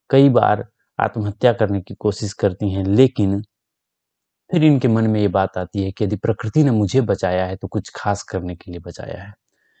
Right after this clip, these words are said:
भीख मांगने लगती हैं, हर अनाथ की माँ बन जाती है। इन्होंने शमशान घाट में जाकर जो मुर्दों की चिता थी उनसे रोटियां सेक कर खाई और तब जाके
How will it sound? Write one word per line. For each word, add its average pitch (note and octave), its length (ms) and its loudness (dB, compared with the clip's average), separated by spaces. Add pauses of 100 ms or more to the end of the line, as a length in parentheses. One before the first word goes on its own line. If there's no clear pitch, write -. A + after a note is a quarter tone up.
(240)
भीख A#2+ 240 2
मांगने G2 320 0
लगती F2+ 380 -4
हैं, G2 140 -4
हर A2+ 180 -2
अनाथ A#2 300 0
की G2 260 -4
माँ G2 180 0
बन G2 140 0
जाती F#2+ 300 -4
है। G2 180 -4
इन्होंने A2 320 0
शमशान A2 680 -2
घाट A#2+ 400 -6
में G2+ 160 -2
जाकर F#2+ 420 -4 (920)
जो A2 120 4
मुर्दों A2 520 4
की G2+ 360 0 (200)
चिता A#2 340 2
थी F#2+ 320 -8 (320)
उनसे A#2+ 360 2
रोटियां A2+ 420 4
सेक G#2+ 260 -2 (120)
कर F#2+ 120 2
खाई G2 460 -6 (380)
और G2 280 0
तब B2 160 4
जाके G2 560 -2